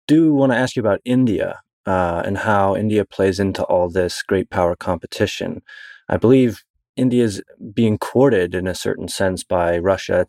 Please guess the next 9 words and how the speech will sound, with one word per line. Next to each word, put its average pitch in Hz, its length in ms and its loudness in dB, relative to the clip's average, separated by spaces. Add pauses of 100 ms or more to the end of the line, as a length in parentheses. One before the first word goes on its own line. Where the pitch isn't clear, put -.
China, 95 360 -2
and 113 260 0
the 107 60 0
United 90 260 -2
States - 380 -6
in 85 80 -4
different 92 320 -6
ways. 85 420 -4 (540)
Um, 87 400 2